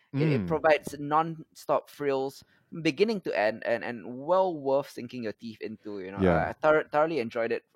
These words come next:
Speaker 1: uh, both shows, and, and The Dawn, and perhaps, you know, one of these days, if I'm free, I'm gonna go read the manga as well.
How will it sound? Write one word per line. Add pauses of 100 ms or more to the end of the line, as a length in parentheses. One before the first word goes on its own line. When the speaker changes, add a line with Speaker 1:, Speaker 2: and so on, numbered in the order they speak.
Speaker 1:
uh, (920)
both
shows,
and,
and
The
Dawn, (100)
and (360)
perhaps,
you
know,
one
of
these
days,
if
I'm
free,
I'm
gonna
go
read
the
manga
as
well.